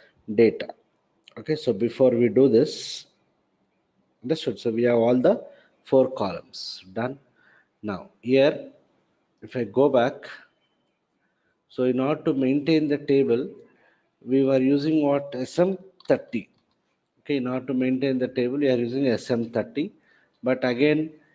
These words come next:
if you keep end user in mind, we have to minimize the navigation. So for that, what we will do? For that, we need to provide what?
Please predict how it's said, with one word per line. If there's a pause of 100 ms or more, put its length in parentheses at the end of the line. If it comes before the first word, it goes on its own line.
(200)
if
you
keep
end
user
in
mind,
we
have
to
minimize
the
navigation.
So
for
that,
what
we
will
do? (960)
For
that,
we
need
to
provide
what?